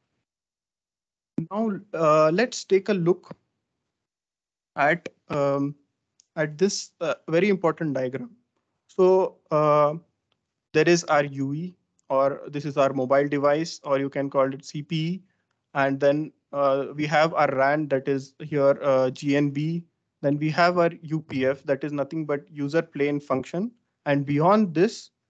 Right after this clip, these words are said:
we have our data network connected through the N six interface. So, um,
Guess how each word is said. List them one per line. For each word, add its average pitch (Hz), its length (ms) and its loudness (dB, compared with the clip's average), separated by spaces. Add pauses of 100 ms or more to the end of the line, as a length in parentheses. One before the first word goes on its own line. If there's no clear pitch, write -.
(200)
we 156 100 -4
have 175 420 2
our 170 120 0
data 143 340 0
network 180 500 -4 (140)
connected 175 640 -2
through 175 160 0
the - 240 -6
N 165 180 -4
six 202 240 -6
interface. - 580 -8 (2000)
So, 190 280 2
um, 147 460 2